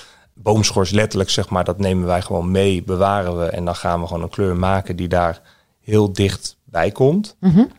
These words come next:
Speaker 1: Ehm, en dat is gewoon eindeloos, eh, eh,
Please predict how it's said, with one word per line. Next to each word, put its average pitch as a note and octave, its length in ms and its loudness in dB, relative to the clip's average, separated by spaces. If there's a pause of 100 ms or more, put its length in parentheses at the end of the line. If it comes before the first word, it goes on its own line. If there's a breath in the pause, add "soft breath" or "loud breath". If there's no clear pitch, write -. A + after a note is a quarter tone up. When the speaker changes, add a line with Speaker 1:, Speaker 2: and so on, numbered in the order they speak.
(240)
Speaker 1:
Ehm, F#2+ 600 2 (640)
en F#2+ 140 0
dat F#2+ 160 2
is G2+ 140 2
gewoon F#2+ 500 2 (500)
eindeloos, G#2 760 2 (200)
eh, G2+ 280 -8
eh, A#2 60 -8